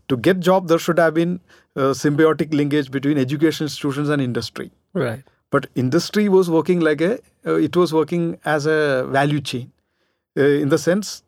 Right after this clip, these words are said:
Speaker 1: hazardous part of it, production part was pushed to the home. Work, work is getting done at home, while the marketing and branding gets done by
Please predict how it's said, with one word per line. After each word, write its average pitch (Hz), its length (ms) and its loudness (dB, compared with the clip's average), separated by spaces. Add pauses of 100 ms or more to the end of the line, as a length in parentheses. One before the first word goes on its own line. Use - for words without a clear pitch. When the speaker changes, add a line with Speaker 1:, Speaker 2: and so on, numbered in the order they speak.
(120)
Speaker 1:
hazardous 175 640 0
part 135 280 -2
of 117 180 -8
it, 110 140 -12 (160)
production 151 460 0
part 156 280 0
was 156 180 0
pushed - 340 -6
to 170 120 0
the 180 120 0
home. 131 380 -4 (680)
Work, 170 420 0
work 143 280 0
is 208 320 0 (100)
getting 156 320 0
done 156 160 0
at 156 140 -6
home, 117 340 -4 (540)
while 151 200 4
the 147 120 2
marketing 151 600 0
and 170 160 0
branding 143 440 0
gets 147 240 0
done 135 280 -4
by 127 280 -2